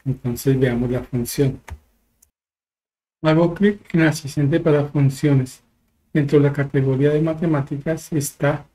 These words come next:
grados. Selecciono siguiente. Y esta función grados tiene únicamente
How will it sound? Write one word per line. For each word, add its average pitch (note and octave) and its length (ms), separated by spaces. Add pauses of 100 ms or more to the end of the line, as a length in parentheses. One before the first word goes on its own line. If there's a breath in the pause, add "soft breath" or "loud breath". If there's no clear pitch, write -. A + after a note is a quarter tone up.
(1200)
grados. C3+ 560 (460)
Selecciono D3+ 720 (600)
siguiente. C#3+ 560 (800)
Y G#3 400
esta E3 300
función D3 500
grados D#3 400
tiene E3 400 (240)
únicamente D3+ 1200